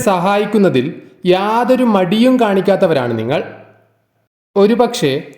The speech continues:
വളരെയധികം സ്വത്തോ പണമോ നിങ്ങളിൽ ഇല്ലായിരിക്കാം. എങ്കിൽ കൂടിയും നിങ്ങളെക്കൊണ്ട് ആകുന്ന സഹായങ്ങൾ ചെയ്യുവാനുള്ള ഒരു വലിയ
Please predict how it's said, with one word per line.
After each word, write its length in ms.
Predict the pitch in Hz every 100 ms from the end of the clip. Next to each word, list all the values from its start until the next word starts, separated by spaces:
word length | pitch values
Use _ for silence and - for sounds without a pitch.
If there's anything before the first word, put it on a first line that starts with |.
| _ 143 147
വളരെയധികം 760 | 170 202 220 226 214 214 220 220
സ്വത്തോ 400 | 175 147 - 151 127 - - - -
പണമോ 400 | 180 196 226 240 233
നിങ്ങളിൽ 320 | 208 196 202 202 170
ഇല്ലായിരിക്കാം. 580 | 143 160 156 117 131 143 - - - 185
എങ്കിൽ 280 | 214 214 254
കൂടിയും 380 | 254 220 165 127 156 - - _ 175
നിങ്ങളെക്കൊണ്ട് 680 | 180 208 233 254 262 254 254 247 240 175 175
ആകുന്ന 320 | 208 233 262 262
സഹായങ്ങൾ 640 | 214 175 196 208 190 135 147 - - _ -
ചെയ്യുവാനുള്ള 640 | 214 220 254 262 262 254 247 240 208
ഒരു 120 | 190 190
വലിയ 300 | 185 185